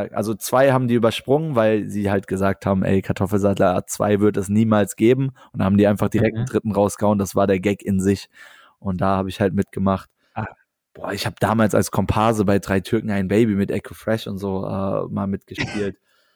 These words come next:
Speaker 1: Dann natürlich, ne, Vodafone Markenbotschafter im Werbespot von denen auf den Handykarten zu sehen. Ähm, jetzt war
Speaker 2: Okay.
Speaker 1: ich für Axel Springer im,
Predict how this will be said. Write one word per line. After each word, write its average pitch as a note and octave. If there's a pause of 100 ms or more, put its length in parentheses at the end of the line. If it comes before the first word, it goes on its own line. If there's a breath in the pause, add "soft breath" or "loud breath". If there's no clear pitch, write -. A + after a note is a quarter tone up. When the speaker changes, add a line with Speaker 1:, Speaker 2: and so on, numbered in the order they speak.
(180)
Speaker 1:
Dann A2
natürlich, A#2+
ne, A2+
Vodafone A2+
Markenbotschafter A#2
im G#2+
Werbespot A#2
von A2
denen A2+
auf A2
den A2
Handykarten A2+
zu -
sehen. G#2+
Ähm, G2+
jetzt A2+
war A2
Speaker 2:
Okay. G#2+
Speaker 1:
ich D3
für G2+
Axel G#2
Springer A2+
im, G2+